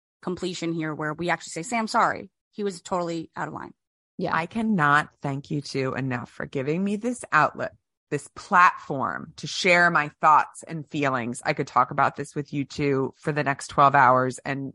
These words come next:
Speaker 3: have more to say.
Speaker 2: Do you have, thank you so much for coming on.
Speaker 1: And, and for
Speaker 2: Seriously.
Speaker 1: all the hard work that you've put, we acknowledge you for, for the work that you've done.
Speaker 2: Yeah,
Speaker 3: Years
Speaker 2: we
Speaker 3: of
Speaker 2: needed,
Speaker 3: research.
Speaker 2: we
Speaker 3: Years.
Speaker 2: needed you more than you needed us.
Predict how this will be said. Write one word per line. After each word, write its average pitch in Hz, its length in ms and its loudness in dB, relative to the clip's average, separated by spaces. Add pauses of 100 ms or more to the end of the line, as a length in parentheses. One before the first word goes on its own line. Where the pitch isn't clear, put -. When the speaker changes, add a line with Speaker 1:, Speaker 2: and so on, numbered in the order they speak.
Speaker 3:
have 139 240 0
more 135 200 0
to 120 80 -6
say. - 320 -8 (300)
Speaker 2:
Do 233 60 4
you 285 80 6
have, 294 120 0 (120)
thank 233 240 4
you 320 80 4
so 233 280 2
much 240 280 2
for 185 120 -4
coming 180 380 0
on. 160 340 0
Speaker 1:
And, 247 220 4
and 262 160 4
for 277 80 6
Speaker 2:
Seriously. - 20 8
Speaker 1:
all 277 220 8
the 294 100 4
hard 262 320 6
work 247 340 2
that 220 100 -4
you've 202 260 -12
put, 240 260 0 (160)
we 247 260 0
acknowledge 214 500 4
you 208 100 -8
for, 190 380 -6
for 196 100 -4
the 180 100 -6
work 196 280 2
that 214 120 -2
you've 170 300 -10
done. 226 460 2
Speaker 2:
Yeah, 196 220 4
Speaker 3:
Years 180 180 6
Speaker 2:
we 220 80 6
Speaker 3:
of 170 80 6
Speaker 2:
needed, - 200 4
Speaker 3:
research. - 540 2 (180)
Speaker 2:
we 208 160 0
Speaker 3:
Years. 233 280 2
Speaker 2:
needed 175 100 -4
you 196 160 0
more 185 240 -2
than 180 160 0
you 180 220 -2
needed 175 320 -2
us. 170 200 0